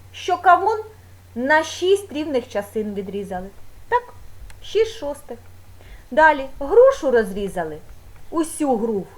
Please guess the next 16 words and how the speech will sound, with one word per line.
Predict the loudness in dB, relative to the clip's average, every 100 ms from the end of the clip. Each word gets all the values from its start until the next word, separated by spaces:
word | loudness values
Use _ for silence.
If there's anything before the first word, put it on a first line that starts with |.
| -8
грушу, | -4 -4 -6 -12 -18
цілу | -8 -4 -2 -2
грушу | -4 -8 -10 -4
розрізали | -2 -2 0 0
на | 0 -2
чотири | 0 -2 0 0 -2
частини | -6 -10 -10 -12 -10 -10
і | -4
забрали | -2 0 0 0 -6
чотири, | -12 -14 -12 -12 -6
так? | -4 -4 -6 -12 -12 -12 -12 -14 -6
Тобто | 2 2 0 -6 -10 -12 -14 -10 -6
дві | -2 0
других, | 0 -2 -2 -4 -8 -12 -12 -14 -12 -10
три | 0 0
третіх, | 2 0 2 2 -2 -8